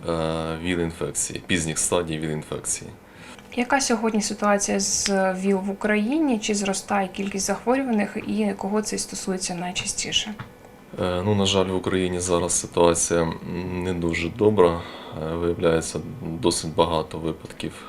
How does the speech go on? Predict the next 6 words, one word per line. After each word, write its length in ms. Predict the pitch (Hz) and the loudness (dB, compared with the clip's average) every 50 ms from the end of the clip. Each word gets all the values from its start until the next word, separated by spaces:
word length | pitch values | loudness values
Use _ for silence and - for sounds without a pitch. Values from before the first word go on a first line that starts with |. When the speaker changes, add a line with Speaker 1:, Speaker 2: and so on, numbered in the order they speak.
| - - | -12 -10
Speaker 1:
е, 500 | - 76 78 80 78 80 78 76 78 78 | -8 -6 -4 -4 -4 -4 -4 -4 -6 -6
нових 600 | 80 80 80 85 85 80 80 - - - - - - | -6 -6 -8 -6 -4 -4 -4 -6 -8 -12 -14 -10 -8
випадків 460 | 90 82 - - 80 - - 78 78 | -8 -8 -8 -10 -12 -8 -8 -6 -4
віл, 140 | 82 80 78 - - 139 135 | -2 -4 -4 -4 -10 -4 -2
віл-інфекції. 840 | 82 80 87 85 82 - - 107 104 107 - - - - 107 - - - - - - - - - - - - - - - - - - | 0 0 0 0 -2 0 0 0 0 2 0 -4 -4 -4 -6 -6 -8 -8 -14 -16 -16 -14 -14 -14 -14 -14 -14 -14 -16 -16 -14 -6 -4
Е, 340 | 80 80 80 80 80 - | -2 -2 0 -2 -2 -4